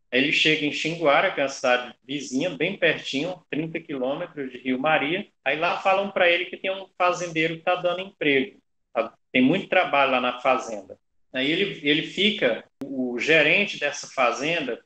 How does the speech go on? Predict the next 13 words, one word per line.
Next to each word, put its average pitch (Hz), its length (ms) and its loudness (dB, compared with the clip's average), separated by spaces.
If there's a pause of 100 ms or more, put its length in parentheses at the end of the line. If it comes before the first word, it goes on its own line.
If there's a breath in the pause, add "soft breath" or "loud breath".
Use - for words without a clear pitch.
pega 156 240 2
os - 120 -12
trabalhadores 160 760 0
no 165 100 -6
hotel, 143 560 2
chamava 131 480 0
Hotel 151 420 -4
Pires. 127 680 -2
Ele 135 180 -4
vai 160 260 2
pra 165 140 -6
esse 156 220 -8
hotel, 139 440 -4